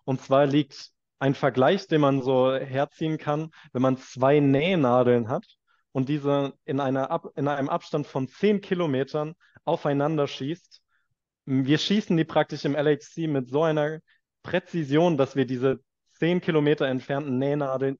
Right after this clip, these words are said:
in der Mitte treffen. Also das ist die Präzision, von der wir hier sprechen und deswegen brauchen wir halt auch einfach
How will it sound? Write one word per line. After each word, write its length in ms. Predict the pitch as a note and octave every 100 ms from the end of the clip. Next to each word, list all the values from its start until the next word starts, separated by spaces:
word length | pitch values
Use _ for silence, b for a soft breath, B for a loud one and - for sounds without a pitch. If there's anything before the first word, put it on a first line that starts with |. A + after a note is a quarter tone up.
| -
in 160 | F#3
der 100 | E3+
Mitte 220 | C#3 C#3 C3
treffen. 320 | - A#2 A#2
Also 160 | A2+
das 180 | A#2 C3+
ist 160 | C3 -
die 60 |
Präzision, 720 | B2+ C#3+ - C3 A#2 D3+ F3 F#3 B B B _
von 160 | C3+
der 140 | C3 C3+
wir 80 |
hier 140 | C3+ C#3
sprechen 360 | - D3 -
und 120 | C#3+ C3
deswegen 320 | - C#3 B2+
brauchen 340 | - D3+ D3+
wir 80 | B2
halt 140 | B2
auch 100 | B2
einfach 280 | C3+ B2 B2+